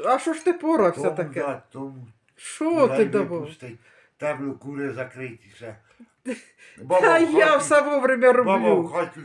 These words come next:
Speaker 2: сидить.
Speaker 1: Ага, пригнався такий діловий.
Speaker 2: Мгм.
Speaker 1: Чого ти так женешся? Ти... і без тебе все зробиться, о Господі. Усі понагодовані, хоч
Speaker 2: Та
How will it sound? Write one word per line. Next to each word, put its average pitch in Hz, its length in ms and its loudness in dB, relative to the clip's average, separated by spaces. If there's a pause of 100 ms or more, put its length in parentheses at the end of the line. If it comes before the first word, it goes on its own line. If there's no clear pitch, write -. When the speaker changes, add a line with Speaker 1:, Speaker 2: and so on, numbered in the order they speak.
(100)
Speaker 2:
сидить. 151 300 -4
Speaker 1:
Ага, 220 480 0
пригнався 240 800 0
такий 190 340 -6
діловий. 180 720 2 (160)
Speaker 2:
Мгм. - 180 -20
Speaker 1:
Чого 247 540 4
ти 208 140 2
так 190 220 -2
женешся? 175 640 -2
Ти... 170 200 -12 (460)
і 202 60 -8
без 254 280 -2
тебе 214 340 2
все 190 260 -2
зробиться, 165 680 -6
о 190 160 -6
Господі. 170 680 -12 (380)
Усі 202 300 -4
понагодовані, 175 1300 -2 (340)
хоч 165 180 -8
Speaker 2:
Та 165 60 -2